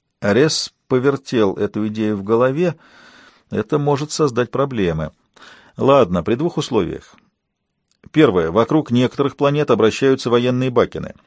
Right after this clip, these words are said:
К ним приближаться нельзя. Приблизившись, они погибнут. Второе. Они получат только один корабль. Мы не можем рисковать, разрешив сотням кораблей дефилировать по всей галактике.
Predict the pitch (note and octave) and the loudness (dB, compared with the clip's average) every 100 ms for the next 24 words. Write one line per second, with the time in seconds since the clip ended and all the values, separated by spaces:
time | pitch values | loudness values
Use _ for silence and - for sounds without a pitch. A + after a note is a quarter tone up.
0 | _ _ _ G#2+ C3+ F3+ E3+ C#3+ C3+ B2 | _ _ _ 0 4 4 2 0 0 2
1 | C#3 - B2 C#3+ A#2+ D#2+ C2+ - _ _ | 2 0 -2 -2 -4 -4 -6 -10 _ _
2 | _ _ _ G2 G2 A#2+ D#3+ D#3 D#3 A#2+ | _ _ _ -4 0 2 2 -2 -4 -2
3 | A#2 B2+ B2 F#2+ C#2+ - _ _ _ _ | -2 -2 -2 -4 -8 -14 _ _ _ _
4 | _ - - - _ _ _ - - D#3+ | _ -20 -20 -20 _ _ _ -12 2 4
5 | F#3 G#2+ G#2+ A2+ D#3+ E3 E3 G3+ - - | 6 4 4 2 2 2 2 4 0 -2
6 | - F#3 F#3 F3 D#3 A#2 F#2+ F2+ E2 C#2 | 2 2 4 4 4 2 0 0 -2 -4
7 | - _ _ _ _ _ _ _ _ _ | -14 _ _ _ _ _ _ _ _ _
8 | _ _ _ _ G#2 B2+ D#3 F3+ F#3 C3+ | _ _ _ _ 0 4 4 4 4 4
9 | G#2+ G#2+ G2+ - G#2+ D3 E3+ - - _ | 4 2 0 0 4 4 2 -4 -20 _
10 | _ _ _ A#2+ A#2+ B2 B2+ D3 - D3+ | _ _ _ -2 0 0 0 -2 0 4
11 | C3+ A2+ G#2 A2+ G#2+ G2 B2+ D3 A2+ G#2 | 4 4 2 4 4 4 2 2 0 -2
12 | A#2 B2+ A#2 G2+ G#2+ - A2+ G#2+ G2+ E2+ | 0 2 2 0 -4 -2 0 2 2 0
13 | - - | -10 -20